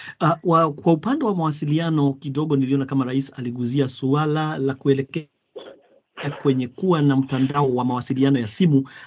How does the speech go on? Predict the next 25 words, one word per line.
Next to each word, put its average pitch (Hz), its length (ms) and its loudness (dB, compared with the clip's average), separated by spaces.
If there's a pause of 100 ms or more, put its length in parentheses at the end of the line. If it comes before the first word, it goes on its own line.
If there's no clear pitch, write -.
(100)
ambao 143 720 2
unahusisha 135 480 0
ma-, 131 180 -2
eh, 127 220 -4
mataifa 131 320 0
yote 131 180 0
mawili, 117 340 0
hivi 127 200 -2
kwamba 151 320 4
unaweza 135 280 2
ukatumia 139 340 2
simu 160 280 2
ya 127 300 2
Kenya 180 520 2 (320)
ndani 143 280 2
ya 151 60 4
Tanzania 143 440 2
na 135 60 2
vile 139 160 4
vile 139 140 2
Mtanzania 127 440 -2
akaitumia 117 380 -2
ndani 113 240 -2
ya 104 80 -2
Kenya. 113 340 -4